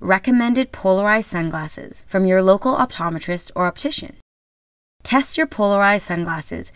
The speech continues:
by finding a bright glare and look at the glare with your polarized sunglasses.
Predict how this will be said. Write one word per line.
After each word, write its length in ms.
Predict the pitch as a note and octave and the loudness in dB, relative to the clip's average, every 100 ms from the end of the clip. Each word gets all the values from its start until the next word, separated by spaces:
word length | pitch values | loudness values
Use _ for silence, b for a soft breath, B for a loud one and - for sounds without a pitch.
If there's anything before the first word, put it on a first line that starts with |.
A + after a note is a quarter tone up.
| b b | b b
by 120 | G3 | 0
finding 400 | F#3 G3 F#3 F3+ | 2 2 2 0
a 60 | E3+ | -2
bright 400 | D#3+ F3+ A3 - | -2 -2 -2 -2
glare 460 | F#3+ F3+ - - - | -4 -4 -6 -16 -4
and 180 | F#3+ | 0
look 140 | G3+ C#4 | 0 0
at 140 | E4 | -4
the 80 | C4+ | -6
glare 400 | - F3 E3 E3 | -8 -6 -4 -4
with 160 | F3+ F3+ | -4 -4
your 80 | |
polarized 540 | F3 - D#3+ E3 F3 F#3 | -6 -10 -8 -6 -6 -4
sunglasses. 760 | B3 C#4 - - - - - | 0 0 0 -10 -12 -16 -18